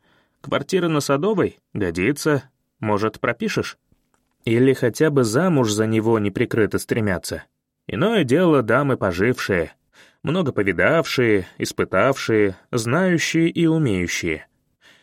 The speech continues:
Пусть у них кожа кое-где сморщенная и обвислая,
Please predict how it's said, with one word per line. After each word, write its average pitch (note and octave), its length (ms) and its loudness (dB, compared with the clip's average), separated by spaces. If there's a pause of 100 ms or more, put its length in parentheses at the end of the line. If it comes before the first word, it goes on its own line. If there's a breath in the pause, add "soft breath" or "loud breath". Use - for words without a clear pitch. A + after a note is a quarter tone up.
(200 soft breath)
Пусть - 300 -2
у F3+ 40 0
них F3+ 220 0
кожа F3 340 0
кое-где D3 460 2
сморщенная A#2+ 840 0
и - 20 2
обвислая, G2 960 0